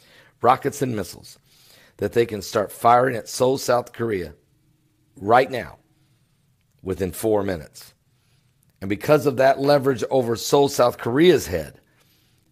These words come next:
any talk of the United States just going in and eliminating this problem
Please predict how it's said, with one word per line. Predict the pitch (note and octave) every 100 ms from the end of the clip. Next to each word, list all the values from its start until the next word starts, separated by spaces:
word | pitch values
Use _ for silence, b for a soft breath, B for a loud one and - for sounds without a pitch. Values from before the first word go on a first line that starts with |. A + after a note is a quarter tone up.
| _ B2+
any | D#3+ E3
talk | D3 C#3+ A#2+
of |
the | A#2+
United | A#2+ B2 A#2
States | - A#2+ G#2+
just | -
going | B2 A#2 A2+
in | A2+
and | A2 F#2+
eliminating | G#2 C3+ B2 G2+ F#2+ F#2
this | E2+
problem | - B2+ C3 G2 F2